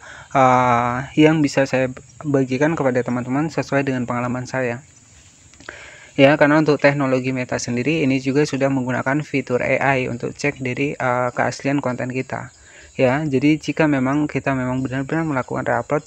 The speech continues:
jadi wajar saja ya untuk iklan stream ataupun monetisasi lainnya nggak kita dapatkan. Ya, walaupun followersnya sudah banyak, sudah tembus, eh, enam puluh ribu dalam men-, eh, dalam jangka enam puluh hari, ya, itu belum tentu.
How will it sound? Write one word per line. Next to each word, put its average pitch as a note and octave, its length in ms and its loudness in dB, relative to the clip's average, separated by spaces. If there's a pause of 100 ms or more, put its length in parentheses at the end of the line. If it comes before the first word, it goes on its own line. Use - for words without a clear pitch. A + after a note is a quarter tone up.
jadi B2+ 160 -4
wajar C3 400 0
saja B2+ 400 0
ya C#3+ 160 -2
untuk C#3+ 400 -4
iklan B2+ 400 -4
stream F3+ 400 0 (320)
ataupun C#3 320 2
monetisasi C3 640 -2
lainnya C#3 720 -2
nggak C3 200 -2 (120)
kita B2 240 -4
dapatkan. A#2+ 560 -2
Ya, C#3 160 4
walaupun D3+ 400 2
followersnya C3 480 0
sudah C3 320 -2
banyak, E3 400 2
sudah B2+ 240 -2
tembus, C3+ 560 0 (400)
eh, B2+ 320 2
enam B2+ 160 0
puluh C3 160 0
ribu B2+ 240 -2
dalam B2+ 320 0
men-, B2+ 240 -2
eh, B2+ 320 -4
dalam C3 240 -4
jangka B2+ 240 -2
enam B2 240 -4
puluh C3 160 -2
hari, D#3+ 480 -2 (480)
ya, C#3+ 240 2 (500)
itu C#3+ 160 0
belum C#3 240 2
tentu. D3 400 0